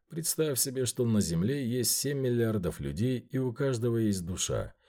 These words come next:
Эта душа проживает несколько жизней. Это ты уже понял. Давай теперь отмотаем плёнку жизни назад, примерно на две тысячи лет.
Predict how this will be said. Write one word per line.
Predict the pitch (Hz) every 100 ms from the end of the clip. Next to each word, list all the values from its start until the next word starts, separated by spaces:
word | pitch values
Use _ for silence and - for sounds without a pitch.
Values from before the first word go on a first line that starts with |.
| - -
Эта | 185 185 156
душа | 143 135 139 139
проживает | 120 123 110 120 123 120 107
несколько | 120 127 - 107 104 92
жизней. | 95 78 60 104 - _ _ -
Это | 170 165 123
ты | 143 143
уже | 131 113 107
понял. | 90 69 57 - - _
Давай | - 131 160 151
теперь | 127 131 123
отмотаем | 104 95 98 87 64 60
плёнку | 95 139 117 131
жизни | 117 117 107 104
назад, | 98 90 71 53 - _ _
примерно | - 92 156 143 135 127
на | 123
две | 104 127 135
тысячи | 123 107 107 -
лет. | 82 67 -